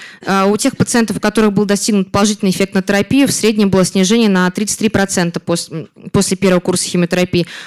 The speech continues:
У тех пациентов, у которых было выявлено прогрессирование, э, накопление радиофармпрепарата снижалось незначительно, либо были выявлены новые очаги. В основном они были в костях, которые были потом подтверждены по данным К Т.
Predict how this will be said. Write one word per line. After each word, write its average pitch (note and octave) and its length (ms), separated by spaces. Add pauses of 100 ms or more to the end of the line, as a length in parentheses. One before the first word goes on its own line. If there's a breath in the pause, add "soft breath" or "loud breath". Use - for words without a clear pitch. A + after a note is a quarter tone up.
У G3 60
тех A#3 260
пациентов, A3 420
у - 20
которых G3 320
было G#3 160
выявлено G3 260
прогрессирование, A3 800
э, F#3 500
накопление G3+ 460
радиофармпрепарата G3 800
снижалось F#3+ 480
незначительно, G3 600
либо G#3 200
были F#3 220
выявлены F#3+ 360
новые F3+ 280
очаги. G3 440 (800 loud breath)
В G3 140
основном F#3+ 400
они E3+ 140
были E3+ 180
в - 80
костях, G#3+ 420
которые G3+ 320
были F#3+ 140
потом F#3+ 340
подтверждены F3 600
по F3 320
данным E3 520
К - 140
Т. D3 260